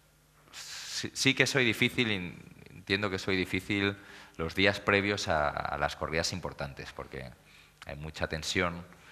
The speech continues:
hay muchos nervios y cualquier cosita te, te sienta mal. ¿no? Entonces, eh, esos días soy complicado. Pero manías,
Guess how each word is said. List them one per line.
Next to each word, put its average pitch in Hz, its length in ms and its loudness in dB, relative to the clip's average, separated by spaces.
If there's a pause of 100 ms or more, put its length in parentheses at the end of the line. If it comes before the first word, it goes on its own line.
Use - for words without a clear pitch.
(240)
hay 69 100 -12
muchos 78 340 -10
nervios 85 580 0 (540)
y 71 500 -8 (140)
cualquier 76 680 -2
cosita 85 680 -2
te, 78 200 -2
te 71 180 -8
sienta 80 420 -4
mal. 78 380 2 (420)
¿no? 73 260 -8
Entonces, 78 800 -4
eh, 71 220 -6
esos - 260 -6
días 95 240 2
soy 95 160 -6
complicado. 87 520 -2 (960)
Pero 80 400 -2 (840)
manías, 98 680 0